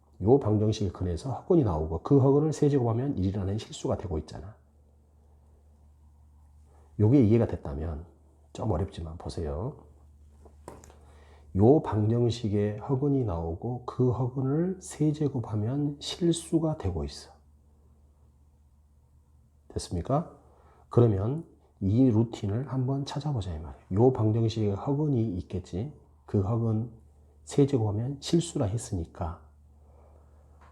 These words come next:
어떤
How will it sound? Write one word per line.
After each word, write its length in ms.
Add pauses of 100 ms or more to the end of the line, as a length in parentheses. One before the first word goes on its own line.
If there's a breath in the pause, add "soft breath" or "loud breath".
(2000)
어떤 1200